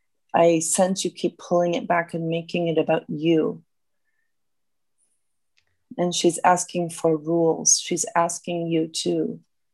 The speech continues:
hold space for her to discover how she's not playing full out.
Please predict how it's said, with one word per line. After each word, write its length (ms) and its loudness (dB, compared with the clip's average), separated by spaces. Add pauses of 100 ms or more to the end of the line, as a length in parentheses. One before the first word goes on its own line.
(420)
hold 240 2
space 420 2
for 180 0
her 220 0
to 180 -2
discover 800 0 (800)
how 160 -4
she's 340 -4
not 240 -4
playing 340 -2
full 440 -2
out. 480 -4